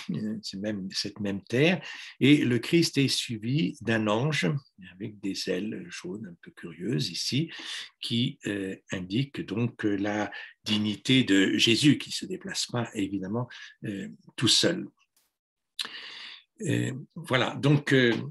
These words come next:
c'est une scène introductive qu'on retrouve donc dans ce fameux vitrail cent onze,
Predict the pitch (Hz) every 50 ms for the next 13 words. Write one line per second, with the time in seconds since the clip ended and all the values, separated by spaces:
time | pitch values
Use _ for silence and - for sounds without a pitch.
0 | - _ - - - - 143 143 - 135 123 113 - - - 147 143 131 117 107
1 | - - _ _ _ _ _ _ _ - 156 147 147 - 135 117 107 110 - _
2 | - - - 120 135 160 185 180 190 170 143 - - - - _ - - 151 135
3 | 131 131 - - 185 180 139 110 123 143 147 139 110 101 113 139 151 143 - -
4 | - 143 135 - - 113 107 107 120 131 127 110 - 101 98 98 - - 107 123
5 | 123 120 117 - - - - - 110 95 92 90 92 110 131 143 156 156 139 151
6 | 147 147